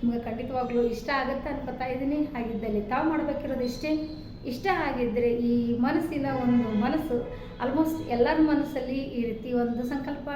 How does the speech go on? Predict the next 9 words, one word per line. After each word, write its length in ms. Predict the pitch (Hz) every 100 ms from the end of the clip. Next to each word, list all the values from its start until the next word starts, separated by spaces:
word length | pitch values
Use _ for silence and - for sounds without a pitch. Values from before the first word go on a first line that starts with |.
| 285
ಡೈಲಿ 400 | 247 247 262 247
ಬಂದು 220 | 240 247
ಹೋಗಿರುತ್ತೆ 440 | 214 226 240 -
ಅನ್ಕೋತಾ 340 | 226 190 185 214
ಇದ್ದೀನಿ. 340 | 208 277 302 - - - -
ಈ 160 | 294 370
ರೀತಿ 320 | 370 - 339
ಯಾರಿಗಾದ್ರೂ 680 | 269 240 233 208 208 208 -
ಅನಿಸಿದ್ರೆ 720 | 285 370 349 262 214 240 240